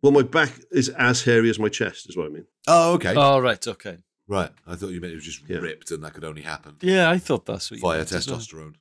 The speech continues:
Speaker 1: No, it's just really hairy. My one concession to my mum, I will shave my back. Uh, they want me to leave the chest, but I, I, I haven't cut my hair or shaved anything now for weeks, and it's doing my head in.
Speaker 2: Really?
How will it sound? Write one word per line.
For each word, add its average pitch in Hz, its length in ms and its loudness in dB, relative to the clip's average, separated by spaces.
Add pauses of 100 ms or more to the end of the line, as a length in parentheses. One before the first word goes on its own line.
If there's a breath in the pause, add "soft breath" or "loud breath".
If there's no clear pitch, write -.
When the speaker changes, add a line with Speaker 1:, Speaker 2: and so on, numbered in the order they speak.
Speaker 1:
No, 101 100 -6
it's 90 100 -6
just - 220 -6
really 82 200 -4
hairy. 82 340 -6 (340)
My 123 120 4
one 131 200 6
concession 120 520 0
to 104 100 -6
my 107 100 4
mum, 101 220 0
I 104 80 4
will 107 180 2
shave 101 340 -2
my 92 100 -6
back. - 340 -10 (280)
Uh, 95 100 -8 (100)
they 101 120 -2
want 101 140 2
me 95 60 0
to 95 60 2
leave 95 160 -2
the 90 60 -8
chest, - 360 -8
but 82 180 -10 (300)
I, 95 60 -4
I, 104 40 -6 (380 loud breath)
I 139 80 4
haven't 151 180 4
cut 175 180 2
my 151 100 6
hair 131 280 6
or 117 60 4
shaved 123 340 4
anything 120 380 0
now 85 160 -6
for 92 160 -8
weeks, 92 300 -6
and 85 100 -12
it's - 60 -20
doing 92 180 -2
my 87 80 -2
head 85 80 -8
in. 76 100 -18 (320)
Speaker 2:
Really? 135 300 2